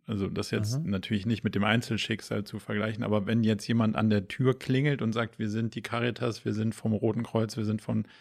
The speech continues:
Speaker 1: was auch immer“, ist mir bewusst, dass die irgendwie sechzig Prozent Marketing-Spend erstmal
Speaker 2: Mhm.
Speaker 1: einkassieren. Das heißt, aus dem Euro wird nie ein Euro, der irgendwo ankommt. Und das hat mich dann zu diesen ganzen Annahmen geführt, so,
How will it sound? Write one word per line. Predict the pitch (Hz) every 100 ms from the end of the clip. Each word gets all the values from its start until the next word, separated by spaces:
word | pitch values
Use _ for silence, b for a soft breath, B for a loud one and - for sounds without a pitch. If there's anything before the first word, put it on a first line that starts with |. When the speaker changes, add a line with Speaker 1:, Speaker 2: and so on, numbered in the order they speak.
| b b b
Speaker 1:
was | - 123 - -
auch | 107 - -
immer“, | 123 139 139 143 143 b b b b _
ist | - 117
mir | 127 113
bewusst, | 107 120 120
dass | 113 104
die | 120
irgendwie | 120 110 117 - 110 110 110
sechzig | 95 113 - 117 -
Prozent | - 107 - 107 110 104 -
Marketing-Spend | 107 107 107 - - 101 98 - - 98 98 104
erstmal | 101 - 101 101
Speaker 2:
Mhm. | 101 110 117
Speaker 1:
einkassieren. | 117 127
Das | 113 -
heißt, | 110 -
aus | 98 98
dem | 104
Euro | - 104 104
wird | 107 -
nie | 101 95
ein | -
Euro, | 98 101
der | 98
irgendwo | - 101 104
ankommt. | - 110 - 156 170
Und | 101
das | 107 -
hat | 113 -
mich | 107
dann | - 110
zu | - 107
diesen | 104 98 101
ganzen | 104 101 - 95
Annahmen | 101 101 104 101
geführt, | 95 104 95
so, | - 104 101